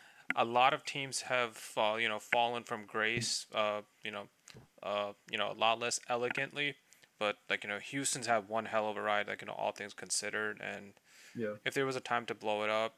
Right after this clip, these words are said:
Speaker 1: I think it would be, like, you know, at some point soon, because, you know, they still have a bunch of pieces where they could, you know, turn it for something decent to go for the, in the future. But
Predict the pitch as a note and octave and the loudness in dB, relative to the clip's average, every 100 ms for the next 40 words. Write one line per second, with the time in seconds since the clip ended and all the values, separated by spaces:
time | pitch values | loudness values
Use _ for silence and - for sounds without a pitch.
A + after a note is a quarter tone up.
0 | _ - - - - A2+ G#2+ G#2+ G#2 G#2+ | _ -12 -10 -10 -4 -4 -4 -8 -8 -6
1 | G#2 G2 G2+ F#2+ F#2 F#2 - - - - | -4 -4 -6 -10 -12 -16 -12 -8 -2 -2
2 | A2+ - G#2 F#2+ - F#2 F#2 G2+ - G2 | -2 -6 -8 -4 -4 -6 -12 -10 -6 -6
3 | F#2+ G2 G#2 G2 G#2 - C3 A2+ G#2+ G2 | -8 -8 -8 -6 -4 -2 -2 0 -2 -4
4 | A2 G#2 - - A2+ G#2 G2 G#2+ G#2+ - | -6 -6 -8 -8 -8 -6 -4 -2 -2 -4
5 | G#2 - - - - A2+ F#2+ - - A#2+ | -6 -10 -20 -20 -8 -6 -4 -6 -4 0
6 | A#2 G#2+ G#2 - - G#2+ G2 G2+ G2 - | 0 0 -4 -4 -4 -4 -8 -12 -14 -14
7 | G#2+ G#2 A2+ G#2+ - - G2 G2+ _ - | -10 -8 -8 -10 -12 -8 -8 -10 _ -20
8 | - A2 A2 A#2+ A2 G2+ G#2 G2 A2+ A2 | -6 -2 -2 -2 -6 -6 -8 -6 -6 -4
9 | A#2 - G2+ | -4 -2 -2